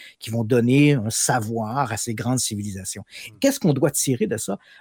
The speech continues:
Speaker 1: Ben, c'est excessivement raciste de penser ça, parce que ces civilisations, que ce soit une civilisation qui date de l'époque, euh, d'avant l'époque glaciaire, ou que ce soit des extraterrestres,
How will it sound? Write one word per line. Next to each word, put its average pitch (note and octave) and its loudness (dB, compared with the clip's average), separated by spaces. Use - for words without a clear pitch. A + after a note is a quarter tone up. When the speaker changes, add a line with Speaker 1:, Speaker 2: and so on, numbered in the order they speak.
Speaker 1:
Ben, C#3 0
c'est F#3+ 6
excessivement E3 2
raciste C3+ 2
de A2 0
penser G2+ -8
ça, G#2 -8
parce - -4
que A3 6
ces - 4
civilisations, D#3+ 4
que E3 2
ce D#3 0
soit F#3 4
une E3+ 4
civilisation D#3+ 2
qui C#3+ -2
date D#3 4
de C3 4
l'époque, C3 2
euh, A#2 2
d'avant C3+ 2
l'époque C3 0
glaciaire, D3 -2
ou D3 2
que - -6
ce D3 -2
soit E3 0
des B2+ 0
extraterrestres, A#2+ -6